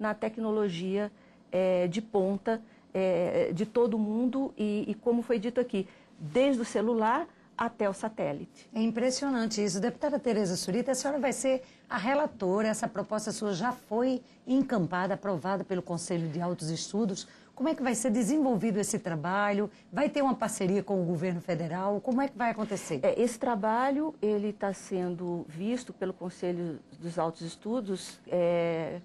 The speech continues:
Speaker 1: com prioridade, justamente pela importância do tema. E a assessoria,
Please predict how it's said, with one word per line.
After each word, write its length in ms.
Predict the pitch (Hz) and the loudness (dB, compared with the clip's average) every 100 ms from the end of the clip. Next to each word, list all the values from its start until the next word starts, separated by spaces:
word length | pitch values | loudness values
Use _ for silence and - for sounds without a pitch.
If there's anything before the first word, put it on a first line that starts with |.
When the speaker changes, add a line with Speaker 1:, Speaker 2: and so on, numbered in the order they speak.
| - | -2
Speaker 1:
com 160 | 269 | 0
prioridade, 840 | 262 214 190 185 160 170 196 254 240 | 2 2 0 2 2 2 0 -2 -4
justamente 520 | 233 220 208 202 202 | -6 -4 -2 -2 -4
pela 180 | 208 208 | -4 -4
importância 760 | 214 233 - 208 240 277 180 | -2 -6 -6 -2 -2 -2 -6
do 120 | 165 | -8
tema. 500 | - - 175 208 311 - - - - - - - - | -8 -4 -2 -2 -4 -8 -20 -20 -20 -20 -20 -8 2
E 240 | 247 262 | 4 6
a 60 | 269 | 4
assessoria, 840 | 262 269 - 208 202 262 202 | 2 -4 0 0 2 2 2